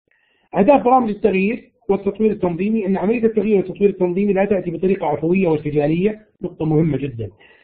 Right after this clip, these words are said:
التغيير والتطوير عملية ذكرناها، محددة،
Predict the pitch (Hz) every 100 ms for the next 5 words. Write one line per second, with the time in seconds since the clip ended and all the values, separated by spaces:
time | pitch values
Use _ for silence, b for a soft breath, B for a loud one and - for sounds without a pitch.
0 | b - 147 165 196 180 180 180 202 165
1 | 165 180 185 170 156 156 170 175 160 143
2 | 131 - 180 147 147 135